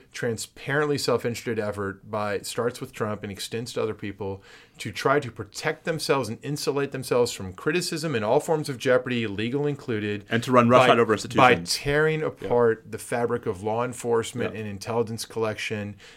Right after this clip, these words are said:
Speaker 1: and all these institutions and doing their level best to delegitimize them, the same as they try to do with the media,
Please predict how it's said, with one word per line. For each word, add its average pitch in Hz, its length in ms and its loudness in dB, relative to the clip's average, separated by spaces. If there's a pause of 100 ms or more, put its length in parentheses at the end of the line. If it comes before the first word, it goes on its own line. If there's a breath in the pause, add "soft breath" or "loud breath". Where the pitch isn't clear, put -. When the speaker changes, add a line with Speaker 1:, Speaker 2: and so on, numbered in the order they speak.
Speaker 1:
and 107 120 -6
all 110 100 0
these 123 160 -2
institutions 117 640 -4
and 104 180 -4
doing 117 200 -2
their 104 120 -2
level 113 280 0
best 120 260 -2
to 107 80 -6
delegitimize 120 760 -2
them, 110 200 -2
the 95 100 -8
same 135 360 -2
as 131 100 -2
they 127 140 -2
try 123 160 2
to 120 80 -4
do 113 180 -4
with 95 220 -10
the 95 80 -8
media, 123 540 0